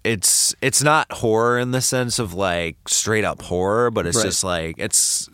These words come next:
Speaker 1: some
Speaker 2: Eerie,
Speaker 1: element,
Speaker 2: right.
Speaker 1: yeah, it's got some elements of different stuff.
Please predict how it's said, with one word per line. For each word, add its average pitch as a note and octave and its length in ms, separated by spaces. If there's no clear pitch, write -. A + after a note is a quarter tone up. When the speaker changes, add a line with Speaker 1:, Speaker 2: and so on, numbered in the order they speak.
Speaker 1:
some D#3 220
Speaker 2:
Eerie, B2 80
Speaker 1:
element, A#2 360
Speaker 2:
right. D3 120
Speaker 1:
yeah, F#2+ 280
it's E2+ 140
got A2+ 180
some A#2 120
elements G2 400
of G2+ 80
different F#2 280
stuff. F2+ 380